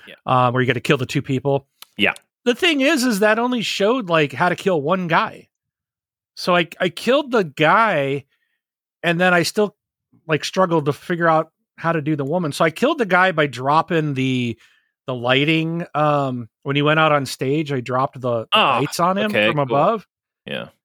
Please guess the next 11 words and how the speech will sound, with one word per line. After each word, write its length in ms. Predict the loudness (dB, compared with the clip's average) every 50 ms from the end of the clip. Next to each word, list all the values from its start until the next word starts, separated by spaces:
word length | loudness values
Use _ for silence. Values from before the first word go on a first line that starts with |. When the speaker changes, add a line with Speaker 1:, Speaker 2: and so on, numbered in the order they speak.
| _ _ _ -4
Speaker 2:
And 240 | -4 -2 -2 -2 0
then 500 | 2 2 4 4 2 0 0 -2 -4 -6 -8 _ _ _ _ _ _ _ _ _ _ _ -6 -2
I 160 | 0 0 2
knew 240 | 2 2 2 2 2
the 140 | 2 2 2
lady 480 | 2 4 4 4 4 2 0 0 -2
kept 300 | -2 -2 -2 -2 -2 -2
going 340 | -2 0 2 2 2 2 2
up 200 | 2 0 0 _ _ _ -2
on 200 | -2 0 0 -2
the 140 | -4 -6